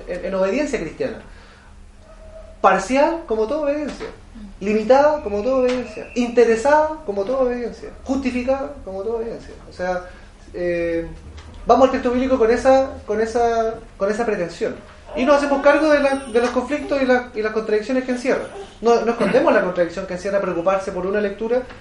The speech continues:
y no preocuparse por otro. Hacer una escuela de formación con estos profesores y no hacer una escuela de formación con otros profesores. Nos hacemos cargo de la contradicción que eso implica. Porque así es.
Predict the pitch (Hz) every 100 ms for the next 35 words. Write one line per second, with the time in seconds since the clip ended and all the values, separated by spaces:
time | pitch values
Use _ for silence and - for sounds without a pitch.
0 | - 180 190 196 196 170 190 220 190 117
1 | 113 - - - 180 196 196 - 202 190
2 | 185 175 208 208 180 185 220 220 214 220
3 | 240 247 160 180 190 190 190 196 185 180
4 | 208 185 214 190 151 123 104 - - -
5 | - - 202 226 247 262 277 247 220 220
6 | 214 247 220 202 196 170 - - - -
7 | - - 202 214 320 -